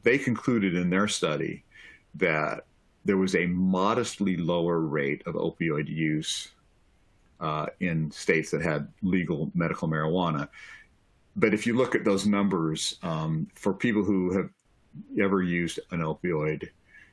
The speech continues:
it was a, you know, a, a, you know, ninety, uh, point nine five, so it's a, it was like a five percent reduction. Uh, chronic pain use, maybe seven percent. So the numbers, uh, really aren't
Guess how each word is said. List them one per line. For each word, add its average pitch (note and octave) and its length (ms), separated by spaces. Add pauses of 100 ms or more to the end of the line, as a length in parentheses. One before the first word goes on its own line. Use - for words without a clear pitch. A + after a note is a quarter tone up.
(140)
it F2 160
was E2 180
a, E2+ 100 (600)
you F#2+ 140
know, D2 220
a, F2+ 280 (160)
a, E2+ 60 (680)
you A2 100
know, F#2 140
ninety, G#2 560
uh, F#2 60
point G#2+ 280
nine F#2+ 300
five, E2+ 320
so F#2 160
it's E2+ 120
a, E2+ 280
it - 80
was F#2+ 120
like F#2+ 140
a - 80
five F2+ 260
percent E2 380
reduction. - 640 (640)
Uh, F2 60
chronic G2 440
pain G2+ 280
use, F2+ 500
maybe E2 520 (120)
seven F2+ 340
percent. - 400
So G2+ 300 (280)
the G#2+ 60
numbers, A2+ 640
uh, E2 420 (100)
really F#2 560
aren't F#2 360